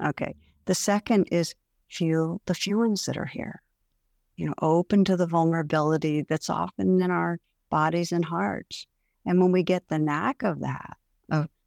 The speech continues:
of staying present with vulnerability or difficult emotions,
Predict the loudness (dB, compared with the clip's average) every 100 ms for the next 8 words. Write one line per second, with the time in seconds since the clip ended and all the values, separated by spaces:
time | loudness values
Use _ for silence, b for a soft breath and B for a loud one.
0 | -6 -6 -4 0 2 2 2 0 0 0
1 | 0 -2 _ _ _ _ -2 0 2 2
2 | 2 2 2 2 2 2 0 0 0 -2
3 | -2 -8 -8 -6 -4 -2 -2 -2 -2 -2
4 | -4